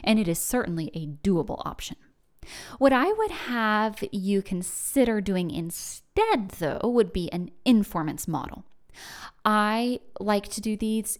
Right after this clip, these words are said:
in the spring, and I especially like to do them with younger grades. And the idea of an informants, I've talked about it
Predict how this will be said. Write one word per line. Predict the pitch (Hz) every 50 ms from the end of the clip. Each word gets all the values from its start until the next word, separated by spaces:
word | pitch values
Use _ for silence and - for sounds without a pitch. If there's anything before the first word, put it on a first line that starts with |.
| -
in | - 208 208 220 226
the | 226 254
spring, | - - - - - - 202 170 143 147 185 233 240
and | - - 190 185
I | 185 185
especially | 185 190 190 - - - - - - - 208 202 202 - 226 208
like | 170 185 175 -
to | - 190
do | 160 170 160
them | - 175 170 175
with | 170 156 160 165 - 180
younger | 180 170 156 160 - -
grades. | - - - - - - - - - - - - -
And | 254 262
the | 269 277
idea | 277 269 254 269 285
of | 277 240
an | 214
informants, | - 190 190 185 - 190 180 180 185 -
I've | 226
talked | - - 196 185 -
about | - 175 160
it | 156 160 - -